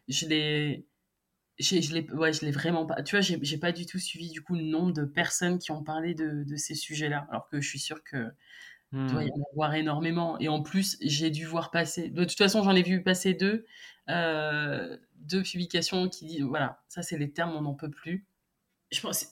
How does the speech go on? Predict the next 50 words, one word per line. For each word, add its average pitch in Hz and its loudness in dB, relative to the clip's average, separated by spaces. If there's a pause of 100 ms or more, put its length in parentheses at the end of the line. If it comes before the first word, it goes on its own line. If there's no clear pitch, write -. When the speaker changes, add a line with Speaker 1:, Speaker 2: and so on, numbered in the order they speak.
(160)
Speaker 1:
je 190 -4
pense 247 2
qu'il 262 8
faut 247 6
regarder 190 6
la, 180 8
la 170 6
fréquence 185 0
de 175 -2
publication 165 -2
de 170 -8
ces 170 -2
personnes-là. 151 -2 (360)
Je - -10
pense 170 -2
que - 0
c'est 156 -2
des 160 2
personnes 156 0
qui 170 -4
veulent 135 2
rester 156 -4
actives 160 -6
très, 170 -2
très 175 0
régulièrement 160 -4 (340)
et 190 4
qui, 180 -6
du 147 -6
coup, 190 -2
ont 151 -2
besoin 175 0 (480)
Speaker 2:
Ouais, 123 0
Speaker 1:
de 151 -2
Speaker 2:
qui 156 0
s'alimentent 135 2
de 120 -4
tout, 139 -4
euh, 117 -2
tout - -14
ce 185 6
qui 180 6
est - 4
Speaker 1:
Ouais. 185 2
Speaker 2:
autour 143 -4
et, 107 -4
euh, 107 -10
ça - -10
force, - -16
quoi. - -16